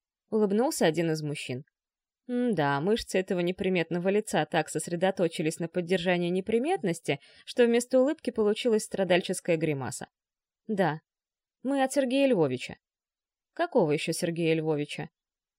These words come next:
Можете назвать это паранойей, но сейчас я не доверяла никому. По телефону ведь фамилии я не называла. «Левандовского», усмехнулся второй. «Такой ответ вас устраивает?» «Почти. Плевать мне на его сарказм.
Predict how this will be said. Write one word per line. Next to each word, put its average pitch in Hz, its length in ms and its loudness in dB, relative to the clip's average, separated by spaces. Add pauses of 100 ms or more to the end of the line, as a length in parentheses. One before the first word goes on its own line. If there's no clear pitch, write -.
Можете 226 380 2
назвать 214 380 2
это 202 160 -2
паранойей, 214 580 2
но 160 120 0
сейчас 208 400 -2
я 196 60 0
не 180 120 0
доверяла 160 440 -2
никому. 151 500 -6 (400)
По 196 80 -8
телефону 185 480 0
ведь 143 160 -2
фамилии 160 400 -2
я 175 140 -2
не 202 120 0
называла. 220 560 -2 (800)
«Левандовского», 220 1000 2 (280)
усмехнулся 165 580 -2
второй. 143 440 -4 (300)
«Такой 190 340 4
ответ 151 280 0
вас 160 180 0
устраивает?» 190 720 0 (640)
«Почти. 160 600 -6 (480)
Плевать 208 420 2
мне 180 140 -2
на 175 80 0
его 170 200 0
сарказм. 170 600 -4